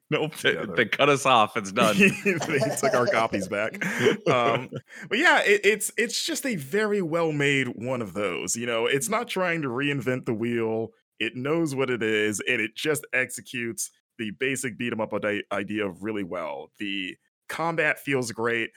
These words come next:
Speaker 2: Yes, it's simple in that you're mashing the same attack button to do combos, but they actually weave in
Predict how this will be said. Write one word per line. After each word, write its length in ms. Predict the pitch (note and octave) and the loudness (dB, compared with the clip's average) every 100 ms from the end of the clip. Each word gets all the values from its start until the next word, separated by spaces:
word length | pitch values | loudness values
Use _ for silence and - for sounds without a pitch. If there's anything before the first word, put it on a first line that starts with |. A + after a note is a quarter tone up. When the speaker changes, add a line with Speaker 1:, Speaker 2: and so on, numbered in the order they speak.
| _ _ _ | _ _ _
Speaker 2:
Yes, 400 | - D3 E3 E3 | -6 0 2 2
it's 160 | E3+ C#3+ | -2 -4
simple 560 | - D#3 D3+ D3+ D3+ C#3 | -2 -2 0 0 2 0
in 60 | |
that 200 | B2+ B2+ | 0 0
you're 140 | B2 A#2 | -2 -2
mashing 380 | A#2+ A#2 - | -2 -2 -4
the 60 | G#2+ | -6
same 220 | C#3+ C3+ | -4 -6
attack 320 | A#2 A#2 A2 | -6 -4 -4
button 220 | - A2 A2 | -4 -4 -4
to 60 | |
do 100 | G#2+ | -8
combos, 460 | G#2 G#2+ G#2 G#2+ F#2+ | -6 -4 -2 -4 -4
but 140 | A2+ A2 | -4 0
they 120 | C#3+ | 2
actually 340 | F#3+ - - | 0 -2 -6
weave 320 | E3 D#3+ D3+ B2+ | -4 -4 -2 -2
in 320 | C3 B2 | -4 -4